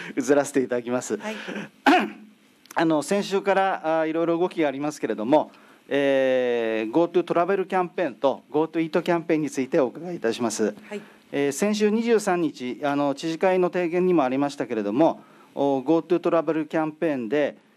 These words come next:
Speaker 1: えー、新型コロナウイルスの、お、感染拡大地域の一部除外というような、あー、ことについてですね、まあ、実際に、あの、札幌と大阪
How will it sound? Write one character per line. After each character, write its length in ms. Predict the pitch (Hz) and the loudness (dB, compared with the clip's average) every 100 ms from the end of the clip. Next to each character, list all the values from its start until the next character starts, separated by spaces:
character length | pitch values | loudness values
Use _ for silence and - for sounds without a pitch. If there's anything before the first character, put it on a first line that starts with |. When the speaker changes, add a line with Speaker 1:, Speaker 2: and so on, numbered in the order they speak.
| _ | _
Speaker 1:
え 640 | 123 123 120 117 110 110 | -4 0 2 2 0 0
ー、 40 | 107 | -2
新 180 | 156 170 | 0 2
型 220 | 165 160 | 2 2
コ 100 | 160 | 2
ロ 80 | 160 | 2
ナ 140 | 160 | 0
ウ 80 | 160 | 0
イ 20 | |
ル 80 | 139 | -2
ス 160 | - | -4
の、 440 | 127 165 135 127 117 | 0 2 2 0 -2
お、 40 | |
感 200 | 107 160 | -2 -4
染 180 | 156 175 | -2 -2
拡 180 | 160 160 | -2 -4
大 180 | 180 170 | -4 -4
地 160 | 180 | -6
域 140 | 151 120 | -6 -4
の 100 | 110 | -4
一 200 | 110 175 | -2 0
部 80 | |
除 160 | 135 127 | 2 2
外 180 | 151 160 | 2 2
と 180 | 117 85 - - - - | 0 -2 -10 -20 -14 -2
い 80 | |
う 120 | 156 160 | 0 2
よ 160 | 156 | 0
う 40 | 120 | 0
な、 300 | 151 135 - 113 117 110 107 104 98 92 92 98 | 0 -2 -4 -4 -2 0 0 0 0 0 0 0
あ 60 | 92 | -4
ー、 20 | |
こ 100 | - | -4
と 100 | 135 | -6
に 80 | 127 | -4
つ 100 | 107 | -6
い 80 | 123 | -8
て 80 | 92 | -8
で 120 | - | -14
す 100 | - | -6
ね、 140 | 190 190 - - - | -6 -6 -18 -20 -8
ま 100 | 156 | -6
あ、 20 | |
実 120 | 143 | -4
際 240 | 147 175 165 | -2 0 0
に、 220 | 160 156 | 0 0
あ 80 | 139 | -2
の、 440 | 135 127 123 113 | -2 0 2 0
札 180 | 107 123 - | -2 -8 -2
幌 180 | 123 | -2
と 160 | 120 117 | 0 0
大 180 | 104 113 | -2 -4
阪 420 | 117 110 107 101 | -6 -4 -4 -4